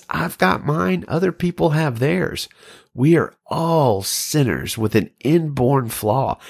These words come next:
It causes us to walk in pride and not realize that we are walking in pride. Unity has to be fought for. And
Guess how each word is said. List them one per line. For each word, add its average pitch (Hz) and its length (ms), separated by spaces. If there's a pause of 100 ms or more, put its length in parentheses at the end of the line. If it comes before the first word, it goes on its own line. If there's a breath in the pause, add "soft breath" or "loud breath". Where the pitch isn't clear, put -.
(200 loud breath)
It - 160
causes 160 480
us 170 140
to - 120
walk 101 420
in 131 140
pride 90 560
and 85 160 (300 loud breath)
not 110 360
realize 110 540
that 98 140
we 110 120
are 180 220
walking - 480
in 78 140
pride. - 500 (160)
Unity 147 640
has 117 340
to 131 100
be 87 200
fought - 580
for. - 480 (140 soft breath)
And 98 500